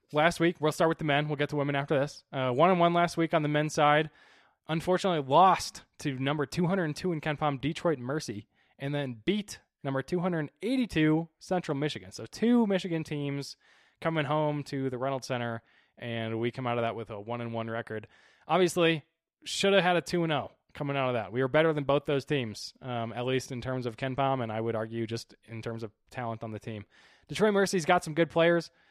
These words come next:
Uh, that one dude, Antoine Davis, was, like, the N C double A, one of the N C double A's leading scorers of all time. We talked about him in the preview last week.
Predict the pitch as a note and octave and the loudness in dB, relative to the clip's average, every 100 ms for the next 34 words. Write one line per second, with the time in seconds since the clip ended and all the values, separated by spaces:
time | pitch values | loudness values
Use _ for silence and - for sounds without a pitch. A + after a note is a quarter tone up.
0 | _ _ C#3 C3 A#2+ A2+ _ _ - C#3 | _ _ -4 -2 -2 -4 _ _ -20 -2
1 | D3 C3+ C#3+ D3+ D#3 D3 D3+ D3 C3 C3 | 0 2 0 0 2 2 2 0 2 2
2 | C#3 C3+ B2+ B2 C3 B2 C3 B2 B2+ B2+ | 0 -2 -2 -2 -2 -2 0 -2 -2 -2
3 | C3+ A#2+ B2 B2+ B2+ B2 B2 A#2+ A#2 A#2+ | -4 -4 -4 -4 -4 -4 -4 -4 -6 -8
4 | - B2 A#2+ A#2 A#2 A#2+ A#2 A#2 B2 A#2+ | -4 -4 -2 -4 -4 -4 -6 -6 -6 -4
5 | A2+ A#2 A2 A#2 A#2 A#2 A2+ A2 B2 A#2 | -6 -6 -8 -8 -6 -4 -4 -6 -6 -8
6 | - | -10